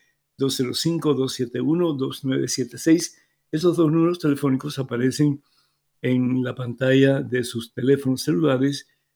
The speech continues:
en la página de Facebook de este servidor. Vamos a hablar un poquito acerca del Evangelio del domingo pasado, si ustedes me permiten. Un poquito, vamos a hablar sobre el Evangelio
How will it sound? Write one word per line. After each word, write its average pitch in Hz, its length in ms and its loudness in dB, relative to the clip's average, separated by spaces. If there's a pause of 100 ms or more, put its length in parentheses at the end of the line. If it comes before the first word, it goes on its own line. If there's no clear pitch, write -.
(220)
en 117 520 0
la 123 180 -6
página 127 560 -2
de 123 180 -10
Facebook 120 520 -6
de 131 100 -8
este 117 180 -10
servidor. 117 600 -4 (1900)
Vamos 233 220 6
a 233 40 6
hablar 233 140 8
un 226 60 8
poquito 220 300 4
acerca 202 400 6
del 170 140 8
Evangelio 202 600 4
del 180 180 6
domingo 165 300 4
pasado, 160 340 2
si - 120 -6
ustedes 147 260 2
me 160 140 4
permiten. 160 520 2
Un 98 160 -14 (380)
poquito, 147 360 -6
vamos 151 240 0
a 156 40 2
hablar 143 280 2
sobre 135 460 -2 (420)
el 113 120 -8
Evangelio 135 720 -2